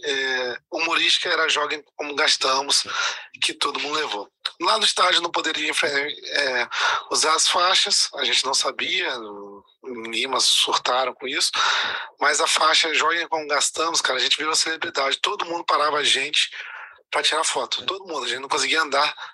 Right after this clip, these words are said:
com aquela faixa, e foram cinco dias lá, a gente andando, a gente tirando foto, teve, é, empresa de T V, né,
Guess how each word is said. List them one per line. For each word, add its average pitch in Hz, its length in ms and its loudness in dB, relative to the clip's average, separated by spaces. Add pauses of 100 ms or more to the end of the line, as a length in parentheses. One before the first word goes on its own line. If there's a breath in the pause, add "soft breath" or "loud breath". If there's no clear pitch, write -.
com - 120 -4
aquela 156 200 2
faixa, - 400 2
e - 40 -6
foram 131 200 -2
cinco 120 300 0
dias 120 240 -2
lá, 127 120 0
a 139 40 0
gente 143 200 0
andando, 127 300 -4 (680 loud breath)
a - 20 -6
gente 131 260 -2 (280)
tirando 143 260 2
foto, 139 640 0
teve, 135 400 -2 (480 loud breath)
é, 117 560 -2 (300)
empresa 131 360 0
de - 100 -2
T 123 160 -4
V, 135 460 0
né, 123 300 0